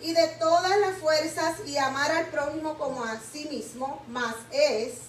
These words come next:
que todos los holocaustos y sacrificios". Padre, gracias por tu palabra, porque sabemos que no torna atrás vacía, ¿verdad?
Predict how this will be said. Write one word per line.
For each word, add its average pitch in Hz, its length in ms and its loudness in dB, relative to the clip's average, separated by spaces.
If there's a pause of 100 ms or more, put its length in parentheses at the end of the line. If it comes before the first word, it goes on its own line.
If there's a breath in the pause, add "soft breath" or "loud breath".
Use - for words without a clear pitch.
(440)
que - 300 -2
todos 339 320 4
los 370 260 2
holocaustos 330 840 -2
y 339 220 -2 (300)
sacrificios". 226 1300 -8 (180)
Padre, 277 300 0
gracias 285 640 -2
por 277 260 -4
tu 285 180 -14
palabra, 220 580 -2 (380)
porque 302 340 -2
sabemos 269 420 -2
que 269 120 -10
no 240 160 -8
torna 262 420 -8
atrás 226 340 -6
vacía, 220 520 -8
¿verdad? 202 460 -4